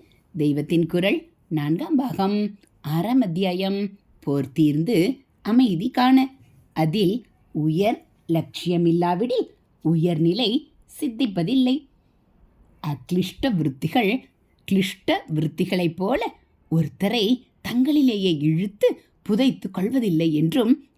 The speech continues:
தாங்களும் அற்றுப்போகும் உசந்த நிலைக்கு கொண்டு போய் விடுகின்றன என்றும் பார்த்தோம். இப்படியேதான் சொந்த ஆசையின் மேல் செய்யும் காரியங்கள்தான் முடிவில்லாமல் தங்களிலேயே ஒரு ஜீவன் ஓயாமல்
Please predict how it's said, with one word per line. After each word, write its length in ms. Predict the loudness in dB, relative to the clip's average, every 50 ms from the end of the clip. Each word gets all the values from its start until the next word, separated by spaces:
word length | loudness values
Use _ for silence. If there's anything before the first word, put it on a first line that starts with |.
| _ -4
தாங்களும் 720 | -2 0 2 2 2 0 0 0 0 0 2 2 2 0 -2 _ _ _ -4 -4
அற்றுப்போகும் 680 | -4 -4 0 0 0 0 0 -2 -2 -2 0 -2 -4 -4 _ -18
உசந்த 560 | -16 -14 -10 -4 2 6 6 6 6 6 4
நிலைக்கு 680 | 0 2 2 2 0 0 -2 0 2 2 2 0 -2 _ _ _
கொண்டு 260 | 0 4 4 4 4
போய் 200 | 2 0 -2 0
விடுகின்றன 460 | 2 2 4 6 6 6 6 6 4 2 2 0 _ _ _ _ _ _ _ _ _ _ 0
என்றும் 400 | 2 4 4 4 4 2 2 2
பார்த்தோம். 560 | 2 2 0 0 0 2 2 2 2 2 0 _ _ _ _ _ _ -2
இப்படியேதான் 840 | -2 -2 -2 -2 -2 0 2 2 4 2 2 2 2 2 2 2 0 -2 _ _ _
சொந்த 720 | -14 -6 -2 0 2 2 2 2 2 2 0 0 -2 -4 -4
ஆசையின் 540 | -2 0 0 0 -2 -2 -2 0 2 2 2
மேல் 220 | 2 2 0 -2 -2
செய்யும் 420 | 0 -2 -2 0 0 -2 0 0 0 -2 -4 _ _ _ -16
காரியங்கள்தான் 880 | -12 -8 -4 0 2 2 2 2 2 0 0 0 0 0 2 0 0 -2 -6 _ _
முடிவில்லாமல் 920 | -2 0 2 2 2 4 2 2 2 2 0 0 0 0 -2 -2 -2 -4 -6 -6 _ _ _ _ -8
தங்களிலேயே 920 | -4 -2 0 2 2 2 2 2 2 2 0 0 2 2 2 2 2 0 -2 -8 _ _ -4
ஒரு 200 | 0 2 2 2 0
ஜீவன் 520 | 0 0 0 0 0 0 0 2 2 2 2 0 -2 _ _ -8
ஓயாமல் 840 | -4 0 2 4 4 4 4 2 2 2 2 0 0 0 0 -2 -4